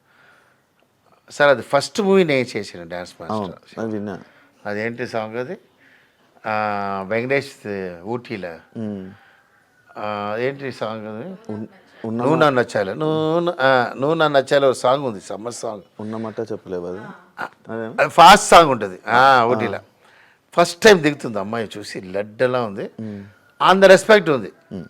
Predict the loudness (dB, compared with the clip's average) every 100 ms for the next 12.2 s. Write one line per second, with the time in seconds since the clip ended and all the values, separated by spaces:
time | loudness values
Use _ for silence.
0 | _ _ 2 8 8 8 6 4 6 4
1 | 6 4 4 2 0 2 4 2 2 -2
2 | -2 -4 -4 -6 -6 -4 4 8 8 6
3 | 2 0 -4 -6 -8 -6 -6 -6 _ -6
4 | -4 -2 -2 0 -2 -4 -8 -10 -12 -12
5 | -12 -12 -16 -18 -6 0 0 0 -4 -6
6 | -8 -6 -10 -10 -14 -12 -12 -8 -4 -2
7 | -4 -8 -8 -8 -10 -16 -14 -18 -18 -20
8 | -20 _ _ _ -18 -14 -14 -14 -12 -12
9 | -12 -14 -16 -18 -18 -20 -10 -6 -4 -4
10 | 0 -2 -2 -10 -8 -8 -10 _ _ _
11 | _ 4 4 6 4 6 4 0 0 0
12 | 0 -4